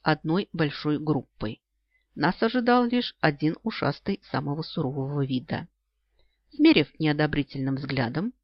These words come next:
особенно много внимания он уделил мне и тёмным леди,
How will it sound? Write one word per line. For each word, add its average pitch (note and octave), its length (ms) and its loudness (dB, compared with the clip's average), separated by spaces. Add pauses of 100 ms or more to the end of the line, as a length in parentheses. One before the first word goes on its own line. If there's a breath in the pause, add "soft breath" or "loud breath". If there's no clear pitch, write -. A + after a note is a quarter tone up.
(280)
особенно D3 600 -2
много D3 260 0
внимания D#3 540 2
он D3 180 0
уделил D3+ 380 0
мне D3 380 2 (380)
и - 100 -2
тёмным D3 420 2
леди, C3 460 -2